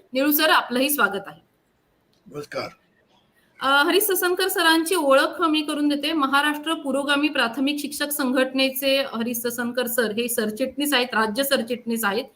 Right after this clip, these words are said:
Speaker 1: आणि जिल्हा परिषद उच्च प्राथमिक शाळा चोरगाव,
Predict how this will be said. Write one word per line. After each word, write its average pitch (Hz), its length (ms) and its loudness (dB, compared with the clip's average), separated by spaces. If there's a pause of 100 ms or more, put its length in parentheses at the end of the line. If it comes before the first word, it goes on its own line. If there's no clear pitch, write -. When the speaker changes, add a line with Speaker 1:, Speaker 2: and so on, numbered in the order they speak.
(340)
Speaker 1:
आणि 247 400 4 (360)
जिल्हा 254 240 4
परिषद 269 360 0 (120)
उच्च 262 220 -6
प्राथमिक 294 520 0
शाळा 277 280 6
चोरगाव, 240 500 4